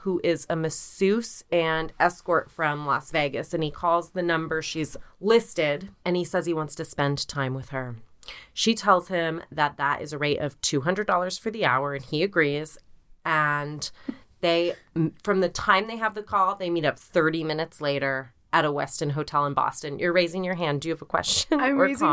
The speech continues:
Speaker 1: comment?
Speaker 2: hand because he t-, he messaged her saying he wants to spend time to, just the way, the euphemism <laughs> that you said.
Speaker 1: Yes.
Speaker 2: You, "I want to spend time with you." That's two hundred dollars.
Speaker 1: Maybe they were only gonna spend time.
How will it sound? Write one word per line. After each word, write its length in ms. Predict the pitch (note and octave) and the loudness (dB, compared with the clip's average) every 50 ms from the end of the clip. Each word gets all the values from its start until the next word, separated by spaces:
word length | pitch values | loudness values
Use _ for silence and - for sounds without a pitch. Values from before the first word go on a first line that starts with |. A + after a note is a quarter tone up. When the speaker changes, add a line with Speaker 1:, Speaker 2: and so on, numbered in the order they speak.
| D#4 D#4 D4+ | 4 4 2
Speaker 1:
comment? 100 | D4+ C4+ | 0 -2
Speaker 2:
hand 320 | C4 B3 A#3+ A#3+ A#3 A3 | -2 -2 -2 -2 -4 -6
because 560 | - A#3+ A3+ - A3+ A#3 A#3+ A#3 A3+ A3+ - - - - - - F3+ - - - - - - - - - - - - - - - | -8 -10 -10 -8 -4 0 0 0 0 0 -4 -8 -12 -16 -6 -6 -6 -6 -6 -20 -18 -18 -18 -18 -18 -18 -18 -16 -16 -16 -12 -12
he 340 | - - - C4+ C4 B3 A3 - - - - | -10 -4 -2 -2 -2 -2 -4 -8 -16 -14 -14
t-, 120 | - C4 | -12 -8
he 240 | B3+ C#4 C4+ C4+ C4+ | -6 -4 -2 0 2
messaged 400 | B3+ B3+ B3+ C4 C4+ D4 C4 A3 | 2 2 2 0 -2 -4 -4 -2
her 120 | C4+ C4+ | -2 -2
saying 420 | B3+ - - A#3+ A3+ A3 A3+ A#3 B3+ | -2 -2 0 0 0 0 0 -4 -8
he 200 | - - - B3+ | -12 -4 -2 -2
wants 380 | A3 G#3 G3+ G#3 A3 A3+ A3+ - | 2 2 2 2 2 0 -2 -4
to 100 | - A#3 | -4 -4
spend 400 | A3 - - - A3 G#3+ G#3+ G#3 | -4 -6 -2 0 0 0 0 -2
time 340 | - - G#3 G3 G3 G3+ G#3 | -2 0 2 2 2 0 -2
to, 180 | - A3+ G3+ D#3+ | -6 -6 -6 -2
just 300 | - B3+ B3 - - - | -2 -2 -2 -2 -2 -2
the 80 | C4 A#3+ | -2 -2
way, 220 | A3 A3+ A3+ A3 | 0 -2 -2 -2
the 120 | G#3+ A#3 | -4 -4
euphemism 540 | A#3 A3+ A3+ A#3 - C#4 B3 A#3+ C#4 A#3+ F3+ - | -4 -4 -4 0 0 0 2 4 2 2 0 -4
<laughs> 20 | |
that 160 | A3+ A3 - | -12 -10 -10
you 120 | - - - - | -10 -8 -6 -4
said. 180 | B3+ - - - | -2 -2 0 4
Speaker 1:
Yes. 540 | F#3 F#3+ C#3 D#2 - - - - - - - - - - - | 6 6 6 4 2 -6 -6 -6 -6 -8 -10 -14 -20 -10 -4
Speaker 2:
You, 200 | A3+ A#3+ B3 - | 0 0 2 2
"I 100 | - A3 | 2 0
want 260 | A#3+ A3+ A3+ A3+ A3+ A#3 | 2 2 0 0 0 -4
to 60 | A#3+ | -6
spend 340 | A#3 - - B3+ B3 B3 A3+ | -6 0 0 0 0 0 -2
time 300 | - A#3+ A3 G#3 G3+ G3+ | 0 0 2 2 2 0
with 200 | G3 G#3 - - | -2 -4 -4 -4
you." 340 | F#3+ F3 E3+ F3 E3+ F3 - _ _ _ - - | -2 0 0 0 0 -2 -6 _ _ _ -20 2
That's 380 | - G#3 G3+ G3 G3 - - - | 4 4 4 4 4 -2 -2 -2
two 360 | - - - C#4 C4+ B3+ B3+ | -4 -4 0 0 2 2 2
hundred 360 | C4 C#4 C4 B3+ F4+ F4 - - - - - | 0 0 2 2 2 2 2 -2 -10 -2 -2
dollars. 120 | G3+ F3 | 0 2
Speaker 1:
Maybe 240 | F#3 F#3 F#3 F3+ G3 | 4 2 2 2 0
they 120 | G3 G3 | -2 0
were 180 | F#3+ G3+ G#3 G#3+ | 0 0 0 0
only 200 | G#3 G#3 G#3 G3+ | 0 -2 -2 -2
gonna 180 | G#3 G#3 G#3+ A3 | 0 0 0 0
spend 320 | - - A3 G#3+ A3 A3+ | 0 0 0 -2 -2 -4
time. 440 | G#3+ G#3+ A#3+ B3+ A#3+ - E3 E3 E3 | -4 -4 -2 0 0 0 -2 -2 -8